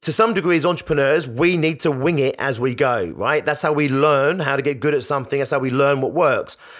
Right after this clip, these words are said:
But if we continue to wing it as a long-term strategy, we're never gonna get the degrees of success that we otherwise could do.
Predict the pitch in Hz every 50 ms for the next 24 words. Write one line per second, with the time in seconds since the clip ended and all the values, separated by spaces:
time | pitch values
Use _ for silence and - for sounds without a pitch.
0 | - - - 160 170 139 131 165 - - 160 - - - 202 226 233 226 226 214
1 | - - 190 180 151 147 185 202 185 143 120 110 123 147 - - - _ _ _
2 | _ _ _ _ _ _ _ - - 147 135 156 156 165 170 175 - - 165 143
3 | 139 - - 208 - 170 151 113 131 127 123 127 120 120 151 151 151 156 160 180
4 | 185 190 165 190 185 - 175 170 160 160 151 127 107 147 147 131 - - 123 131
5 | 127 104 98 131 107 135 151 151 151 120 131 120 - 143 131 - - 143 131 127
6 | 120 - - - - - _ _ - 120 139 135 135 117 143 139 139 131 123 117
7 | 123 113 117 123 117 113 - - - 131 113 - - 113 104 87